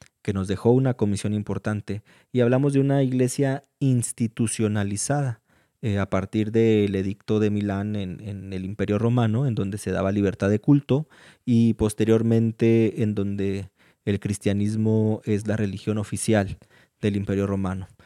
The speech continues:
Después de ello, estamos hablando de, de casi el, el sig-, el año cuatrocientos después de Cristo, después de ello, el emperador se muda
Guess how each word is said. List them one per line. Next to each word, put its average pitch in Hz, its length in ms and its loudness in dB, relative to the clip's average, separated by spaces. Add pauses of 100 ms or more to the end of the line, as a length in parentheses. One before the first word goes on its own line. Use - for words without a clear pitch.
(200)
Después 139 360 2
de 156 200 4
ello, 131 280 2
estamos 113 280 -4
hablando 110 400 0
de, 101 300 -2 (100)
de 95 480 -8
casi 107 300 -2
el, 104 340 -6
el 87 640 -8
sig-, 104 260 -4
el 101 320 -2
año 104 220 0
cuatrocientos 101 720 -2
después 98 260 -8
de 107 100 0
Cristo, 135 400 -4 (580)
después 127 380 4
de 143 280 8
ello, 131 520 4
el 101 1040 0
emperador 101 840 -2 (380)
se 98 1120 -2
muda 107 720 0